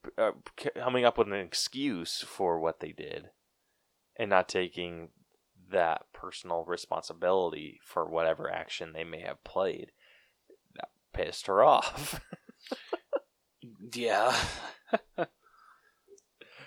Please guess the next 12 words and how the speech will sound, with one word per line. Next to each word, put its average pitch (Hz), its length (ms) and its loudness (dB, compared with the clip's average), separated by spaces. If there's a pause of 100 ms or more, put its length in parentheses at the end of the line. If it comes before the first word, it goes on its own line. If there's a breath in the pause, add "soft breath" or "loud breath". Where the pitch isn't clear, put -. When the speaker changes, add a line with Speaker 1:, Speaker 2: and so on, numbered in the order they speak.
(800 loud breath)
Speaker 1:
So, 50 500 -8 (1600)
yeah, - 240 -6
and 101 100 -6
then 123 220 4
the, 113 120 4 (140)
the 117 120 6
final, 117 960 6 (1600)
the 104 100 -12
final 120 500 2
shot 85 580 4 (120)
or 95 180 4
scenes 87 760 -4